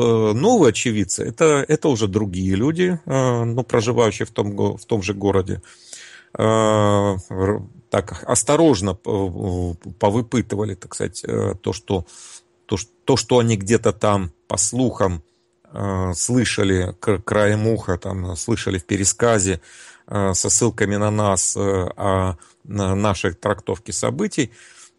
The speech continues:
И вот, э, по-, желая, так сказать, э, у-, убедиться в этом, несколько раз они меня переспрашивали.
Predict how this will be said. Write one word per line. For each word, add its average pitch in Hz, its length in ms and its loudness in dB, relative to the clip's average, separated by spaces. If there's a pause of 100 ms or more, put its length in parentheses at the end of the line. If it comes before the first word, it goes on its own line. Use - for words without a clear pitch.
(100)
И 107 360 0
вот, 110 300 -2
э, 98 580 0 (100)
по-, 110 260 0
желая, 104 420 4
так - 160 -16
сказать, - 280 -10
э, 92 280 0 (380)
у-, - 340 -2
убедиться 120 640 2
в 110 60 0
этом, 107 320 2 (320)
несколько 117 540 0
раз 139 260 2
они 107 180 0
меня 113 220 -2
переспрашивали. 110 1000 -2